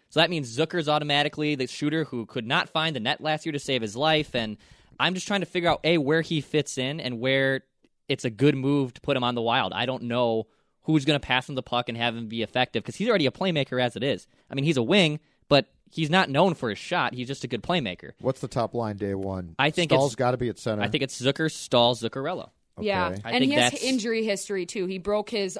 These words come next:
Speaker 3: arm. Was it his
Speaker 2: His
Speaker 3: arm?
Speaker 2: arm.
Speaker 3: He, but
Speaker 2: Early
Speaker 3: more
Speaker 2: in
Speaker 3: importantly,
Speaker 2: that
Speaker 3: his
Speaker 2: first game of
Speaker 3: concussion
Speaker 2: Dallas.
Speaker 3: history. In twenty sixteen, he had, he got hit in the head with a puck
Speaker 2: Yeah.
Speaker 3: so bad that after the game, he could not speak.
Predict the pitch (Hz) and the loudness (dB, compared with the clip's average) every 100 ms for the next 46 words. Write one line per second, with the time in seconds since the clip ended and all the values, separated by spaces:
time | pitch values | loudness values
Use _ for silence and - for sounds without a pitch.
0 | - 196 - 214 214 214 175 - 208 226 | -6 -4 -4 -4 -4 -4 -4 -2 2 4
1 | 127 120 - - - - 143 156 160 160 | 4 4 0 -6 -20 -2 8 8 10 6
2 | - 294 262 262 160 302 123 262 320 - | 6 6 6 6 6 6 4 6 6 4
3 | 269 233 208 - 190 185 202 208 285 285 | 2 2 -2 -2 -2 0 0 0 -2 -2
4 | 269 - 269 226 269 294 - 220 277 277 | -6 -4 -2 0 0 -2 -4 -4 0 0
5 | 202 247 - 254 240 277 262 202 - - | -2 -4 -4 -4 -4 -4 -4 -6 -8 -4
6 | 285 208 - - 104 147 - 269 311 320 | -4 -4 -8 -6 -6 -4 2 2 4 4
7 | 330 240 220 214 262 294 226 262 202 262 | 4 4 2 2 0 -2 -2 -2 -2 -4
8 | - 311 302 269 - - - - 269 294 | -4 -2 0 -2 -2 -4 -6 -2 0 0
9 | - - - - | -2 -10 -12 -12